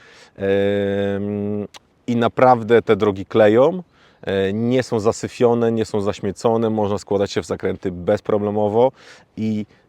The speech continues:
mnóstwo, mnóstwo frajdy można jeździć, y, można, mo-, może, może się dziać z jazdy drogami, nie? Y, asfaltowymi. Mm, z jednym, z jedną taką uwagą, y, autostrady w większości są płatne, mm,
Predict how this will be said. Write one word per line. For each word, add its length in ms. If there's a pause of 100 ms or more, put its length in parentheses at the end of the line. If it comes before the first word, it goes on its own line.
mnóstwo, 640
mnóstwo 380
frajdy 360
można 260
jeździć, 420
y, 280
można, 240
mo-, 220
może, 420
może 300
się 140
dziać 380 (340)
z 440
jazdy 260
drogami, 400
nie? 240 (640)
Y, 60
asfaltowymi. 580 (800)
Mm, 500 (180)
z 180
jednym, 360 (280)
z 180
jedną 240
taką 280
uwagą, 640
y, 20 (360)
autostrady 640
w 20
większości 520
są 220
płatne, 640 (260)
mm, 600